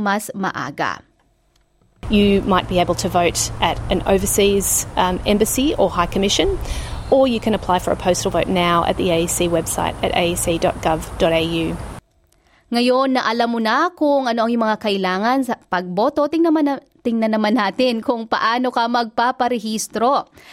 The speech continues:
Speaker 1: Nako, ang unang hakbang po ay ang pagpunta sa A E C dot gov dot A U. Or kung wala ka pong internet, pwede kang tumawag sa one three two three two six at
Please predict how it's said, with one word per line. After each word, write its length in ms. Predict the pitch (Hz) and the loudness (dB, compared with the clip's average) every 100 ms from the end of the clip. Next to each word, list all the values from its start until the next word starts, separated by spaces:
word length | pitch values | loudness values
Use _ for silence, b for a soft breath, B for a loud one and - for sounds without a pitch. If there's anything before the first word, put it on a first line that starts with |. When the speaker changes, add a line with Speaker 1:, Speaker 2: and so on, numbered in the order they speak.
| B 185 | B -6
Speaker 1:
Nako, 140 | 185 | 0
ang 160 | 175 196 | 0 2
unang 240 | 330 359 | 2 4
hakbang 400 | 339 330 269 294 | 2 0 0 0
po 240 | 294 330 - B B | 0 -2 -2 B B
ay 240 | 247 254 262 | 0 2 2
ang 80 | |
pagpunta 640 | 262 247 - 233 214 220 214 | 0 -2 0 -2 0 0 0
sa 240 | - 196 - | -2 -6 -2
A 160 | 240 302 302 | 0 2 0
E 240 | - 285 285 | 0 0 0
C 320 | - 285 269 208 | 0 0 0 0
dot 320 | 226 226 220 | 0 -2 -4
gov 400 | 196 226 214 185 | -2 0 0 0
dot 240 | 208 190 - | -2 -2 -2
A 120 | 196 196 208 214 | -4 -2 -2 -2
U. 160 | 139 - | -2 -6
Or 160 | - 202 | -2 -2
kung 240 | 202 214 | 0 -2
wala 240 | 208 214 208 | 0 0 -2
ka 80 | 226 | -2
pong 160 | 220 | -2
internet, 560 | 240 240 285 294 330 - 226 | -2 0 2 2 0 -2 -4
pwede 160 | 220 | -2
kang 240 | 226 254 247 | -2 -2 -2
tumawag 480 | 247 202 208 233 | 0 0 0 0
sa 160 | 214 220 | -2 -4
one 560 | 196 180 247 339 370 359 | -4 0 0 2 -2 -8
three 480 | - 233 214 247 339 B B - | -4 -2 0 2 0 B B -2
two 240 | 294 320 | 2 2
three 400 | 320 285 277 269 | 0 0 0 0
two 320 | 277 277 262 | 0 -2 0
six 400 | - 339 339 - B B - | 0 -2 -2 -8 B B -4
at 240 | 233 240 | -4 -4